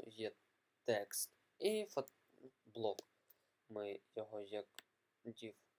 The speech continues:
віддільний div отак створили. І в ньому, йому задали стилі. Тобто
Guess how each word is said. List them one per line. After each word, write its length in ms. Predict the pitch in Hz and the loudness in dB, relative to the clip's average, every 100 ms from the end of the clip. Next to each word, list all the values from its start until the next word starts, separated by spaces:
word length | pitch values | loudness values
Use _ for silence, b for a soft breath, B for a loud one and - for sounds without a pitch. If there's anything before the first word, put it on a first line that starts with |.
| _ _ _ _ _ _ _ _ _ - | _ _ _ _ _ _ _ _ _ 2
віддільний 480 | 120 120 107 101 101 | 2 2 0 -2 -8
div 260 | 113 107 - _ _ _ | -10 -10 -12 _ _ _
отак 240 | - - - | -16 -12 -12
створили. 480 | - 143 226 233 196 - - _ _ - _ _ _ _ | -4 6 8 8 2 -8 -20 _ _ -18 _ _ _ _
І 240 | - 196 196 | -4 -2 -2
в 120 | 143 | 0
ньому, 200 | 139 165 - | 2 2 -2
йому 400 | - 113 143 156 | -4 0 2 6
задали 420 | 127 120 123 117 | 8 8 4 2
стилі. 560 | 110 - - 107 98 90 - _ _ _ _ _ _ _ _ | 2 0 0 0 0 -2 -18 _ _ _ _ _ _ _ _
Тобто 300 | - 120 - | -10 -4 -2